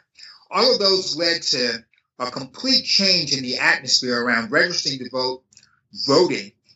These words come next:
and the participation of African Americans in the political life of that state.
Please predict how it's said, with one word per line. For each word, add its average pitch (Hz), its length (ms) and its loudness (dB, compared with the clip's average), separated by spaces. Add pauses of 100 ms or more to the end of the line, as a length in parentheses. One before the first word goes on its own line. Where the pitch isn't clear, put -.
(100)
and 139 180 0
the 143 40 -8
participation 175 840 0
of 135 160 -6
African 147 460 -2
Americans 127 760 0
in 123 160 -6
the 120 60 -6
political 139 560 -2
life 123 300 -2
of 110 140 -10
that 107 200 -2
state. - 400 0